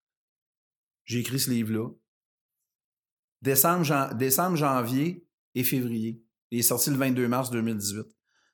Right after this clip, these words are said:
Fait que j'ai vraiment consacré, là, je vous le dis, là, à deux mois et demi de mon temps à ne faire que ça. Mais premièrement, c'est un exercice d'écriture,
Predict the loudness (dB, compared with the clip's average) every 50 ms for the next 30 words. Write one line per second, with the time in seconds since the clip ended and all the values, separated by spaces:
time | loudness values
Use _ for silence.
0 | _ _ _ -6 -2 -2 -2 -2 -2 -2 -4 -2 0 0 0 2 2 2 2 2
1 | 0 0 0 2 2 2 0 -2 -2 -4 -2 -2 -2 0 0 0 0 -2 -2 -2
2 | -4 -4 -4 -2 -2 -2 -2 0 -2 -2 -2 -4 -6 -6 -4 -4 -2 -4 -6 -8
3 | -10 _ -12 -2 0 0 2 2 2 0 0 0 0 0 0 -2 -2 -2 -2 0
4 | 0 0 -2 -2 -2 -2 -2 -2 -2 -4 -6 -6 -6 -4 -4 -6 -8 -8 -8 -10
5 | -8 -8 -8 -8 -8 -8 -8 -8 -8 -8 -8 -8 -8 -10 -8 -8 -8 -10 -10 -14
6 | -20 -20 _ -6 -6 -6 -4 -2 -2 0 2 2 0 0 0 -2 -2 -2 -2 -2
7 | -2 -2 0 -2 0 -2 -2 -2 -2 -2 -2 -4 -4 -6 -8 -8 -8 -6 -6 -8
8 | -10 -8 -6 -6 -4 -4 -6 -8